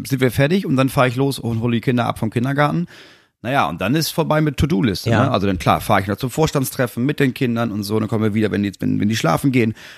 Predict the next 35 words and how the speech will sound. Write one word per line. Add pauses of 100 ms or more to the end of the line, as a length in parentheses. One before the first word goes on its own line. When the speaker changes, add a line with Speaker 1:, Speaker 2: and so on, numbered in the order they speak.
Speaker 1:
Aber
Speaker 2:
Ja.
Speaker 1:
so
meine
To-Do-Liste
kann
ich
immer
nur, (400)
eigentlich
nur
von
acht
Uhr
dreißig (340)
bis,
äh,
zwölf
Uhr. (300)
Da
muss
ich
all
das
schaffen,
was
ich
so
an
so
einem
Tag
so
machen (100)
muss.